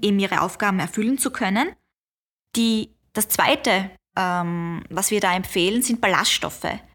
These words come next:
die Präbiotika, denn diese dienen unseren Bakterien als Nahrung. Und natürlich, was ist wichtig, wenn man seine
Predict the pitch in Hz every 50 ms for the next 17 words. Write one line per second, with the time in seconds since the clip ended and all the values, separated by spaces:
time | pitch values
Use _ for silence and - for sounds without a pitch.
0 | _ _ - - 202 - 220 208 202 196 226 226 220 180 170 160 165 165 - 190
1 | - - 240 202 269 359 - _ _ _ _ _ - _ - - 220 220 220 220
2 | - - _ _ _ _ _ _ - 233 233 254 277 269 - 311 311 302 262 269
3 | 262 277 277 269 - - - 226 233 220 - 240 226 220 208 202 - - 196 190
4 | 190 196 202 202 - - 214 - - - - 208 190 185 151 180 190 180 - 156
5 | 151 - - - _ _ - - - - - - - - 226 220 220 220 220 226
6 | 220 233 247 285 311 320 - - - - _ _ _ _ _ _ _ _ _ -
7 | 202 185 220 208 - 208 - - 185 220 269 - - - 277 320 320 - - -
8 | - 190 196 202 202 202 208 208 208 208 208 208 220 - - _ - - - 196
9 | 180 185 185 185 -